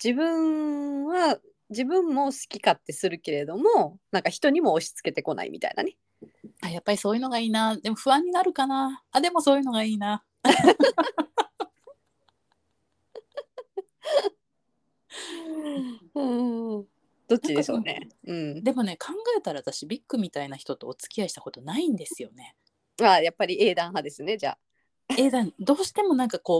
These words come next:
Speaker 2: う、周りに寄ってくるのが英断なんですよ。
Speaker 1: <laughs> 周りに寄ってくるのが英断。
Speaker 2: 周り、うん。
Speaker 1: うんうん。
Speaker 2: 英断ホイホイ。
Speaker 1: 英断。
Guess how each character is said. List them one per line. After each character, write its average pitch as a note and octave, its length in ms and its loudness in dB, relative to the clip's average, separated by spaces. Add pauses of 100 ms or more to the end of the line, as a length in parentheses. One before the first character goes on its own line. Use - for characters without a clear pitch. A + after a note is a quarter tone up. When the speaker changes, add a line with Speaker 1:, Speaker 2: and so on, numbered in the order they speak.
Speaker 2:
う、 G3 40 -2
周 C4 180 2
り D#4 80 4
に C4+ 100 2
寄 B3+ 80 0
っ B3+ 100 -6
て D4+ 120 0
く D4+ 120 4
る C4+ 100 2
の E3+ 100 -6
が C#3+ 140 -4
英 D#3+ 160 -2
断 C3+ 180 -6
な B2+ 120 -12
ん - 60 -20
で - 100 4
す F#5+ 120 4
よ。 E5 80 -10 (440)
Speaker 1:
<laughs> G4 720 2 (2750)
周 - 260 0
り A3+ 120 -10
に G3 80 -10
寄 G#3 60 -6
っ - 140 -20
て G3+ 120 -6
く G3 120 -10
る E3+ 80 -10
の D#3 80 -10
が C#3+ 100 -8
英 E3 60 -8
断。 D4 180 -2
Speaker 2:
周 E4 240 0
り、 D#4 140 0
う B3 120 -4
ん。 G#3 60 -4
Speaker 1:
う A3 40 2
ん G#3 40 6 (320)
う F3 40 -18
ん。 F#3+ 140 -20
Speaker 2:
英 B3+ 140 6
断 B3 160 6
ホ A#3 160 4
イ G#3 40 2
ホ D3+ 140 -8
イ。 D3 140 -10 (600)
Speaker 1:
英 - 280 -4
断。 - 160 0